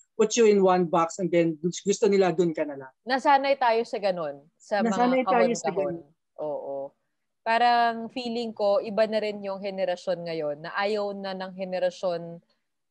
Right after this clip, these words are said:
Speaker 2: ng mga millennial, ng mga Gen Z, ng kahon.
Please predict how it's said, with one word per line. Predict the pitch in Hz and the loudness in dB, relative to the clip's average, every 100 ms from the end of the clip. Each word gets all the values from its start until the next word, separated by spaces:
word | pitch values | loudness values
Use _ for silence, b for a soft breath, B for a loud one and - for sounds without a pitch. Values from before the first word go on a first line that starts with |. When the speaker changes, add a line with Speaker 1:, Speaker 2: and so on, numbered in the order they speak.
| _ 190 | _ -10
Speaker 2:
ng | 190 180 | -10 -8
mga | 180 185 | -8 -6
millennial, | 196 294 349 269 240 214 | 2 4 4 -2 -4 -6
ng | 185 | -6
mga | 175 | -8
Gen | 175 208 208 180 | -4 -4 -6 -8
Z, | 190 | -10
ng | 196 220 | -10 -6
kahon. | 208 175 175 | -4 0 0